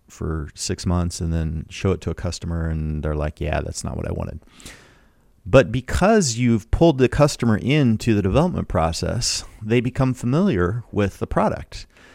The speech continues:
And by the time you're writing docs and you're, like, showing these docs to the customer, the customer doesn't need that high level conceptual understanding because they were basically a code, they were part of the development process of the product and have been,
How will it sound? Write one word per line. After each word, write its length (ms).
And 320
by 100
the 120
time 600
you're 540
writing 340
docs 560
and 280
you're, 240
like, 220
showing 420
these 180
docs 320
to 60
the 80
customer, 440
the 40
customer 380
doesn't 300
need 260
that 200
high 120
level 240
conceptual 640
understanding 500
because 280
they 80
were 100
basically 720
a 100
code, 440
they 160
were 100
part 240
of 80
the 80
development 500
process 460
of 80
the 60
product 420
and 100
have 200
been, 240